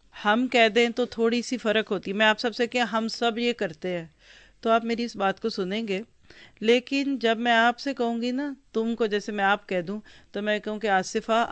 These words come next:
आप ये कर लें", तो फिर आसिफा को ये बात अपने लिए लगेगी। आसिफा समझ जाएंगी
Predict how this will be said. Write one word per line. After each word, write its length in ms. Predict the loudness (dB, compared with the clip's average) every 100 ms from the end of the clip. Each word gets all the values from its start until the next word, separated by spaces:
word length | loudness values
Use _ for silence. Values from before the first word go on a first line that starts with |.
| 4
आप 240 | 4 2
ये 80 | -6
कर 220 | -4 -6
लें", 200 | -6 -12 -14 -20 -20 _
तो 60 | -6
फिर 240 | -2 2
आसिफा 420 | 2 0 -4 -6 -4
को 140 | -4
ये 160 | -2 -2
बात 400 | -2 -2 -2 -8 _ _ _ _ -20 _ _ -6
अपने 400 | -6 -4 -6 -4
लिए 200 | -4 -6
लगेगी। 480 | -6 -8 -10 -12 -18 -20 -20 -20 -10 2
आसिफा 420 | 4 4 0 0
समझ 280 | 0 -2 -2
जाएंगी 440 | -2 -2 -2 -2